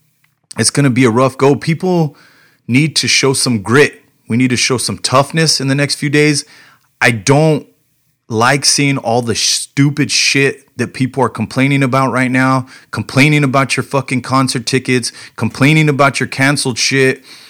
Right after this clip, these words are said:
I know small business is hurting, and for a lot of reasons, it's the backbone of a lot of fucking things. But right now, people's lives are literally in danger. So it doesn't come off well,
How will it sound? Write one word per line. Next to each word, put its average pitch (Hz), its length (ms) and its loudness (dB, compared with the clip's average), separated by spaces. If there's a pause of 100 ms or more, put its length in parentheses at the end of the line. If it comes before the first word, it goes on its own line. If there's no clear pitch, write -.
(260)
I 120 180 2
know 123 380 6
small 151 400 2
business 143 480 0
is 123 140 -2
hurting, 143 500 0 (540)
and 117 420 0 (100)
for 127 220 0
a 120 60 2
lot 131 200 4
of 135 120 2
reasons, 131 340 0
it's 117 140 -4
the 104 100 -4
backbone 127 540 -2
of 107 100 0
a 107 60 -2
lot 120 260 0
of 131 80 -4
fucking 131 380 -4
things. 131 260 -2
But 98 140 -6
right 117 320 -2
now, 156 480 0 (300)
people's 147 500 -2
lives 117 540 0 (100)
are 101 100 0
literally 113 880 -2
in 107 240 -2
danger. 92 500 -8 (380)
So 113 580 2
it 113 220 -4 (540)
doesn't 143 340 2
come 147 260 -2
off 143 280 2
well, 110 500 0